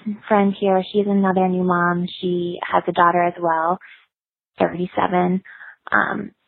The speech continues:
and basically, I'm calling because I'm trying to decide if I should pull, like, a fade away from our friendship because she copies and buys literally everything I have. So it started out,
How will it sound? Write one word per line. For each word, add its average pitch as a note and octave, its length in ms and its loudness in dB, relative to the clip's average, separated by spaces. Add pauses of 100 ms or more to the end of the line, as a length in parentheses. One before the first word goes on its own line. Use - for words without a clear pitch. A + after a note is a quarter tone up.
(340)
and G3 400 4 (480)
basically, C4+ 760 0
I'm A3 240 -2 (380)
calling B3+ 380 2
because A3+ 220 -2
I'm G#3 120 2
trying G3 180 -2
to G3 80 2 (120)
decide F#3 280 2
if F#3+ 100 -2
I F3+ 160 2
should F3 240 -8
pull, F3 240 0
like, E3+ 200 -2
a E3+ 80 -6 (120)
fade E3 200 0
away E3 280 -2
from - 160 -4
our D#2+ 140 0
friendship - 480 -4
because F3+ 400 -4 (120)
she F3+ 100 -8
copies F#3+ 500 0
and F3+ 100 -2
buys F3 320 2 (140)
literally F3+ 420 2
everything - 400 -4
I - 140 -8 (220)
have. - 80 -8 (460)
So G3+ 100 6
it G3 180 2
started B3 420 2
out, F3+ 420 0